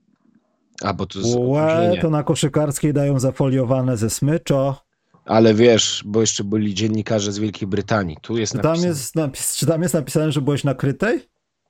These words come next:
Speaker 1: Eee,
Speaker 2: Co za piknik.
Speaker 1: no
Speaker 2: Nawet
Speaker 1: wszędzie
Speaker 2: nie wiem,
Speaker 1: skryta. Prawda.
Speaker 2: nawet
Speaker 1: Prasa.
Speaker 2: wiem, nawet
Speaker 1: Prasa.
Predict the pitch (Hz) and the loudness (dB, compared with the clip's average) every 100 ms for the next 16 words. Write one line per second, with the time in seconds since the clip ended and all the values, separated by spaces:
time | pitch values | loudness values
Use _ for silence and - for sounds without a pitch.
0 | _ _ - 92 92 92 92 92 95 101 | _ _ -8 -2 0 2 2 2 0 -2
1 | 104 151 135 131 - 131 - 107 98 - | -4 -2 0 -2 -2 -4 -4 -6 -6 -8
2 | - - 110 - 196 170 165 147 110 95 | -16 -6 -2 4 6 6 4 -2 -6 -8
3 | 82 - _ - 135 120 131 131 139 - | -8 -10 _ 0 0 2 0 0 -4 2
4 | 143 147 170 151 135 110 101 95 95 - | 2 2 0 0 0 -2 -2 -6 -8 -14
5 | _ 110 110 120 - | _ -4 -4 -4 -8